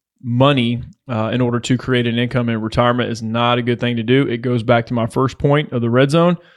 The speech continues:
Your savings rate is a whole lot more important than your rate of return. Yes, again, we want a rate of return, but your savings rate, you gotta put that in overdrive, because that is, that's, that's one of your, uh,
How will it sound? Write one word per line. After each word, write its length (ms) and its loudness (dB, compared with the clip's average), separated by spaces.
Your 100 -12
savings 680 4
rate 280 2
is 140 -4
a 40 -16
whole 340 4
lot 180 4
more 200 2
important 420 2
than 140 -2
your 100 -2
rate 240 0
of 60 -4
return. 440 -2
Yes, 420 -2
again, 280 -4
we 80 -2
want 220 0
a 40 -2
rate 200 -2
of 40 -4
return, 320 -6
but 100 -6
your 160 -4
savings 440 -4
rate, 200 0
you 120 -2
gotta 140 2
put 180 -2
that 160 -2
in 140 -4
overdrive, 580 -4
because 480 -4
that 340 0
is, 460 -8
that's, 420 -4
that's 340 -6
one 120 -2
of 60 -4
your, 500 -4
uh, 140 -8